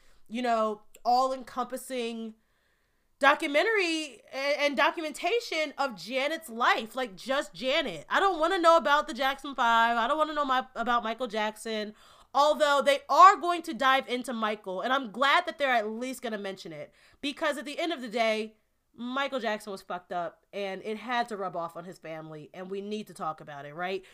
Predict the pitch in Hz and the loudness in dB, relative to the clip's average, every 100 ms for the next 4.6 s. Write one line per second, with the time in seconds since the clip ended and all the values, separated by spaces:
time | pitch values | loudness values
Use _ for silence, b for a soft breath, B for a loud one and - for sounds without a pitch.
0 | B B - 311 294 302 330 359 339 339 | B B 0 2 4 2 2 4 4 4
1 | 302 214 294 349 349 359 269 285 311 285 | 0 2 2 2 0 -6 -2 -2 -2 -6
2 | 254 - 285 285 214 254 - 254 - 233 | -10 -10 -10 -8 -6 -6 -4 -8 -6 -6
3 | 226 247 262 247 254 247 247 240 233 226 | -2 0 0 -2 -2 -4 -4 -10 -4 -4
4 | 202 220 254 262 269 | -2 -4 -2 -2 -2